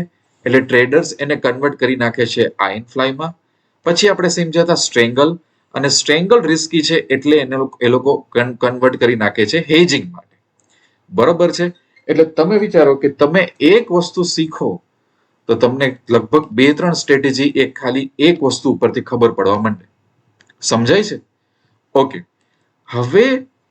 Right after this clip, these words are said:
આપણે થોડીક અમુક ગાઈડન્સમાં આપણે જવું પડશે. ગાઈડન્સ એટલે શું? કે તમે જુઓ ને તો જે આયર્ન ફ્લાય છે એટલે આ માઉન્ટેન વાળી આવી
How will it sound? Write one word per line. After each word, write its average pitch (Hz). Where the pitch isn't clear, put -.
આપણે 190
થોડીક -
અમુક 139
ગાઈડન્સમાં 120
આપણે 123
જવું 120
પડશે. -
ગાઈડન્સ 180
એટલે 151
શું? 117
કે 240
તમે 170
જુઓ 202
ને 113
તો 156
જે 170
આયર્ન 156
ફ્લાય 101
છે -
એટલે 120
આ 135
માઉન્ટેન 117
વાળી 92
આવી 107